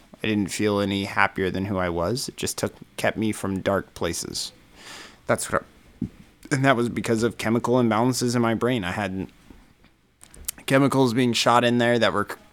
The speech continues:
that were creating those scary places for me f-, for a time. And so you needed the meds to be able to counteract some of that stuff. And so nothing came from it. And so that's where it's like,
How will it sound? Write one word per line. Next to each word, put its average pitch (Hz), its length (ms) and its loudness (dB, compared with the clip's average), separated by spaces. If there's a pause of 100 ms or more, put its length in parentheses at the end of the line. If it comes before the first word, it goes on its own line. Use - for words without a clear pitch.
(120)
that 104 140 4
were 101 140 0
creating 104 640 -2
those 92 180 -4
scary 95 420 0
places 87 480 -6
for 85 100 -8
me 82 180 -6
f-, - 140 -12 (140)
for 85 160 -4
a 80 60 -4
time. 82 340 -6 (680)
And - 120 -8
so 82 120 0
you 85 240 0
needed 101 300 0
the 101 60 -2
meds 104 360 0
to 107 80 -4
be 98 160 0
able 101 100 -2
to 107 100 -2
counteract 110 680 0
some 82 240 -2
of 73 40 -6
that 64 200 -4
stuff. - 320 -6
And - 100 -10
so - 160 -4
nothing 101 600 -4 (1300)
came 131 160 0
from - 200 -6
it. - 80 -8
And - 180 -4
so 107 180 2
that's 110 320 2
where 127 120 6
it's 113 180 2
like, 104 320 2